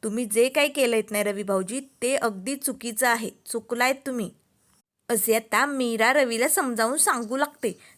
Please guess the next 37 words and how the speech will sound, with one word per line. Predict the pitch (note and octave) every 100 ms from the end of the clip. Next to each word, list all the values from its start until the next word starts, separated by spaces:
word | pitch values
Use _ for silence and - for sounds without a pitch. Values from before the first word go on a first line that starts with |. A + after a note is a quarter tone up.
| -
तेव्हा | F#3+ F3+ A#3+
रवी | C#4 A#3
म्हणू | C4+
लागतो, | C#4 C#4+ A#3 - _ A3+
"वहिनी, | G#3+ G#3 B3 C4 - _ _ -
तू | C#4+
बोलते | C#4+ C4 C4+ C4+
ते | D4
अगदी | C4 A#3 C#4+
बरोबर | C#4+ C#4 C4+ C4
आहे | B3
गं, | G3 A3 - - _
पण | D4
काय | C#4+ C#4+ C4+
करणार | D4 D#4 C#4+ C4
आहे |
वहिनी, | A#3 G#3 G3+ G#3 - A#3+
मी |
भरकटलो | B3+ C#4+ D4+ A3+ C4 C4+ C#4
होतो | C#4+ A3
गं, | G3 G#3 - - - -
काय | A3+ C4
करावं, | C#4+ C#4 A#3+ G#3+ B3
काय, | C#4+ - A#3 C4 C4+ - -
काय | C4+ C4 -
सुचत | - C#4+ C4 A3+
नव्हतं | A#3 G#3+ G3+
मला." | G3 E3+ - - _ -
तेव्हा | A3+ F3+ G#3
मीरा | C4 B3+ A3+ A#3
म्हणू | C4
लागते, | C4 B3 B3 G3 - -
"हे | A#3+
बघा | G3+ G#3 G#3+ - - _ _ -
रवी | A3
भाऊजी, | G#3+ G#3 F#3+ C4+ E4 _ _ -
जेव्हा | G#3+ G3+ G3+ A3+